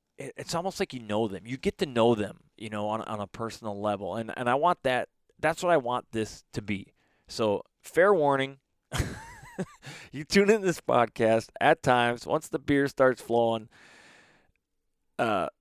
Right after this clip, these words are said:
you know, who knows where the conversations go. I'm not, I'm not gonna try to steer it. You know, if I have a guest and he's a, uh, a, a, a goose outfitter from Arkansas or something, and we're talking about spring snow goose hunting,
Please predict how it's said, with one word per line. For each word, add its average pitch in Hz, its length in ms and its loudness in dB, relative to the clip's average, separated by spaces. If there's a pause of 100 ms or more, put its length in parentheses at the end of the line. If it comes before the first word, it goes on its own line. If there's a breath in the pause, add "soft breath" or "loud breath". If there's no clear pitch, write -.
(140)
you 139 100 4
know, 107 240 -2 (220)
who 170 180 4
knows 170 260 8
where 127 80 2
the 117 80 2
conversations - 680 -6
go. - 120 -10
I'm 107 200 -8
not, 131 140 -6
I'm 131 180 -4
not 143 240 0
gonna 170 160 -6
try 147 260 2
to 113 80 0
steer 120 400 2
it. - 140 -4
You 123 80 -4
know, 123 140 2
if 131 80 0
I 151 80 4
have 170 100 4
a 147 60 -6
guest 123 420 2 (500 soft breath)
and 110 140 -4
he's 131 220 -2
a, 120 260 6 (560 soft breath)
uh, 110 360 6 (1000)
a, 92 240 -4 (120)
a, 87 100 -10 (300)
a 120 80 -6
goose 147 360 0
outfitter 131 440 2
from 117 180 -6
Arkansas 113 580 2
or 110 100 0
something, 107 440 -4
and 107 80 -6
we're 110 80 -4
talking 117 340 -4
about 113 240 -2
spring 113 280 -8
snow 113 260 -6
goose 107 220 -6
hunting, 107 300 -2